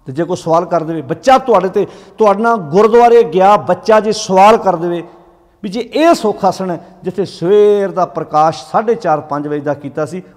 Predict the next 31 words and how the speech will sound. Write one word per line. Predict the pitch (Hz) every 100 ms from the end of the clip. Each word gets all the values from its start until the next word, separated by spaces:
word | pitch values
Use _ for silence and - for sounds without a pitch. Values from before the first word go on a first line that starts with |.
| -
ਉਹ | 202
ਕੀ | 147
ਸੀ | 135 107
ਫਿਰ?" | - - _ _ _ _ _ _ _ -
ਹੈ | 185 196
ਕਿਸੇ | 208 226
ਪ੍ਰਬੰਧਕ | 226 208 214 226 226
ਕਮੇਟੀ | 202 202 214
ਕੋਲ, | 214 214
ਕਿਸੇ | 202 196
ਗ੍ਰੰਥੀ | 175 170 170 196
ਕੋਲ | 185
ਜਵਾਬ | 165 165 165
ਇਸ | 160
ਗੱਲ | 147 147
ਦਾ | 139 139 _ _ _ _ _ _ _ _ _ _ _
ਵੀ | 180
ਜੇ | 147 233
ਇੱਕ | 233 - 233 233
ਕਮਰੇ | 226 233 277
'ਚ | 262
ਮਹਾਰਾਜ | 214 226 240 226
ਦੇ | 233
ਸਰੂਪ | - 208 196
ਨੂੰ | 233 214
ਰੱਖਣ | - 190
ਨਾਲ | 233 254
ਸੁੱਖ | 247 220 220
ਆਸਣ | 190 202
ਬਣ | 180 165
ਗਿਆ, | 165